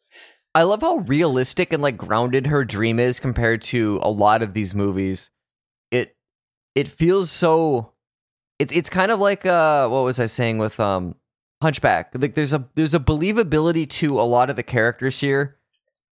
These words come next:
in a way that, even though they turn into frogs at one point, like, it just, it has something about it that feels very modern, I guess. I d-, I didn't wanna say that, but it is kinda, it is what it is.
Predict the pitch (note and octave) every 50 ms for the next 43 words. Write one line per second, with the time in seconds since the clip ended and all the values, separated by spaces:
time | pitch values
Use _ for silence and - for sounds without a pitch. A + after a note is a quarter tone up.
0 | _ - C3+ C#3 C3+ C3+ A#2+ A2+ B2+ B2 B2+ B2+ B2 B2 A#2+ A2 - _ _ _
1 | _ _ _ _ _ _ _ _ _ _ _ _ _ - A#2+ G#2+ G2+ A#2 A2+ A2+
2 | G#2+ G2 - - _ _ - D#3 E3 F3 F#3 F#3 F#3+ F3+ F#3 F3+ - - E3+ E3
3 | E3 D#3+ C#3+ B2+ - - C3 B2 A2+ A2 G#2 G#2 F#2 - - G#2 G2 A2 G#2+ G#2
4 | G2 G2 G#2 G#2+ G2+ G2 F#2 - - - - B2+ A#2+ - _ - C#3 C3 - E3+
5 | D#3+ - - - - D3+ D3+ D#3 E3+ F3 F#3+ F3+ - - G3 F#3 F3+ - G3+ F#3+
6 | E3 B2 C3+ G#2 A#2+ A#2 B2+ C3 B2 A#2 G2 - A#2 G#2+ G2 - - _ _ _
7 | _ _ _ _ _ _ _ _ _ _ _ _ _ _ _ _ _ - F3 F3+
8 | F3+ D3+ C3+ E3+ D#3+ D#3+ C#3+ B2 A#2 A2+ A2+ A#2 A2 A2+ G2+ F2+ F2+ - - -
9 | G#2+ G#2+ F#2+ G#2 G2+ G2+ - - - - - _ _ - - C3 C#3 A#2 D3+ F3+
10 | F#3 F3+ F3+ E3 D3+ - D#3+ C3+ A#2+ G#2 G#2+ A2 A2+ - A#2+ A#2 A#2+ A2+ A#2 A2
11 | - - B2 A2+ A2 G#2+ G2+ F#2+ F#2+ A2+ _ _ _ _ _ _ _ _ _ _
12 | - B2 B2 A#2+ A2 G#2+ A2 G2+ G2 G2 G2+ G2+ G2 F#2+ - -